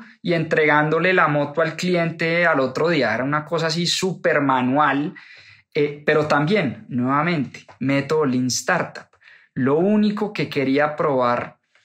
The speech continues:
esta persona que estaba al frente de esa línea de negocio era si había un apetito antes de ponerse a programar. Entonces, el método del mago de Oz es,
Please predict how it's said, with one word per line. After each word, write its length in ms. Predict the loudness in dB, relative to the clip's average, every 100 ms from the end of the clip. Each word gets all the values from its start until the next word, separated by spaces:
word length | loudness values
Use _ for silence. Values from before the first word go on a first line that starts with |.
| _ _ -6
esta 420 | -4 -2 -2 0
persona 720 | -2 0 0 0 -2 -4 -12 _ -12
que 80 | -6
estaba 240 | 0 0
al 100 | 0
frente 340 | -2 -2 0
de 60 | 0
esa 140 | 2
línea 280 | 0 0 0
de 60 | 0
negocio 360 | 0 -2 0
era 140 | -2 -2
si 180 | -2 -2
había 240 | 0 0
un 80 | 0
apetito 640 | -2 -4 -4 -2 -4 -6 -18 _ -20 -20 -6 0
antes 360 | 0 0 -2
de 100 | -4
ponerse 500 | -2 -2 0 0 -2
a 100 | -2
programar. 480 | 0 2 2 2 2
Entonces, 380 | 0 -2 0 2
el 160 | 2
método 320 | 2 0 2 0
del 120 | 2
mago 320 | 2 2 2
de 120 | 2
Oz 220 | 2 0 0
es, 340 | -2 -4